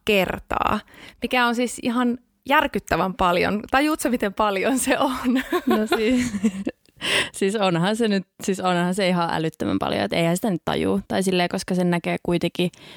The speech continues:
Speaker 2: vaan sellaisena niinku numerona, niin ei sitä pysty silleen niinku käsittämään, miten monta ihmistä on oikeasti.
Speaker 1: Niin, kun tuskin kukaan on kattonut sitä mitenkään kymmentä tuhatta kertaa, vaan siellä on oikeasti aika monta yksittäistä ihmistä.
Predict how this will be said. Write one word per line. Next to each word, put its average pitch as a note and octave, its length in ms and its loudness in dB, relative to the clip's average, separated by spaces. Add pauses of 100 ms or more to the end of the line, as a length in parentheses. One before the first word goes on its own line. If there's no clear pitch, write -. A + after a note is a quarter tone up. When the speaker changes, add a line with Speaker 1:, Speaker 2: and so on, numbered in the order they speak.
(240)
Speaker 2:
vaan F3 200 0
sellaisena F#3 560 -2
niinku E3+ 540 0 (120)
numerona, F#3 580 0 (640)
niin E3 160 0
ei D#3 120 2
sitä D#3+ 240 -4
pysty D#3+ 360 -2
silleen D#2 640 -2 (260)
niinku - 440 -4
käsittämään, G3 840 0
miten F3 340 0 (200)
monta D#3+ 460 0
ihmistä G#3+ 540 -2 (640)
on - 140 -4
oikeasti. A#3+ 680 -2
Speaker 1:
Niin, C4+ 200 2
kun B3+ 100 -4
tuskin C#4 360 -2
kukaan A#3+ 320 0
on G3 80 0
kattonut G3 400 0
sitä - 120 -4
mitenkään G3 460 0
kymmentä A#3 360 0
tuhatta F3+ 400 -2
kertaa, - 420 0
vaan F#3 140 -2
siellä G#3 220 0
on - 20 2
oikeasti A3 380 0
aika G3+ 180 0
monta G#3+ 280 2
yksittäistä - 720 -2
ihmistä. F#3+ 580 -2